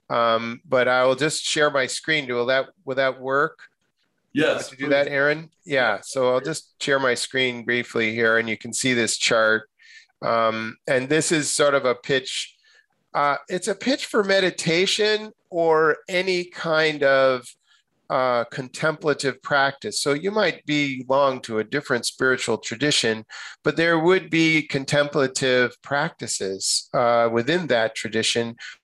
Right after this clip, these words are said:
Speaker 1: And, and if you don't have one, like, forest bathing is good, you know, like, anything that takes you out of your conceptual mind a little bit. And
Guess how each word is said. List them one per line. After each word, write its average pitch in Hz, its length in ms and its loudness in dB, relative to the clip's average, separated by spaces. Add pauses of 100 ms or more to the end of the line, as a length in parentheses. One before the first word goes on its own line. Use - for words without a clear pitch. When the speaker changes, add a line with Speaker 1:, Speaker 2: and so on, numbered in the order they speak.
(300)
Speaker 1:
And, 143 280 2
and 143 260 0
if 156 260 0
you 147 120 0
don't 185 240 2
have 156 260 2
one, 147 320 0 (140)
like, 135 260 0 (480)
forest 202 480 -2
bathing 117 380 0
is 107 220 -8
good, 107 360 0
you 143 140 -2
know, 131 120 4
like, 131 240 2 (300)
anything 262 400 0
that 208 220 -2
takes 175 360 -2
you 156 300 0
out 143 260 2
of 139 200 0
your 127 360 -2
conceptual 123 600 -4
mind 117 320 0
a 113 60 -4
little 110 200 -2
bit. 113 300 0 (580)
And 131 320 -2